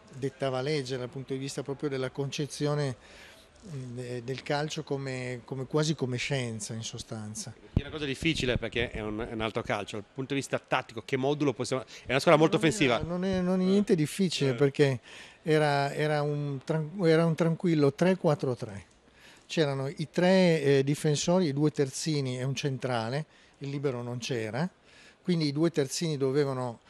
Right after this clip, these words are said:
Speaker 1: nel caso in cui il centrale, che era Rigamonti, il libro lo faccio vedere sempre, si fosse trovato in difficoltà a fare le cosiddette diagonali, c'era il quadrilatero di metà campo, quello era il vero cuore, il vero motore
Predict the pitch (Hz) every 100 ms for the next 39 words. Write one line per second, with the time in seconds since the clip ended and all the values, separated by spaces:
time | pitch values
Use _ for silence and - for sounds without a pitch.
0 | - _ - 131 - 151 147 131 151 147
1 | 131 139 131 - 139 123 143 156 143 131
2 | 131 127 127 131 131 131 131 - 120 123
3 | 120 131 131 139 131 147 135 147 143 147
4 | 117 - 175 151 160 143 196 - - -
5 | - 151 160 170 135 180 - 160 165 170
6 | 170 151 147 160 151 147 170 156 135 -
7 | 127 139 131 120 135 135 147 143 135 127
8 | 127 147 135 123 127 190 - - - _
9 | - 214 165 139 143 175 160 - 170 202
10 | 190 175 156 156 156 139 131 131 127 120
11 | 127 135 117 113 131 139 180 147 127 139
12 | 139 135 131 143 151 131 - 151 127 117
13 | 120 123 139 139 135 131 160 143 127 123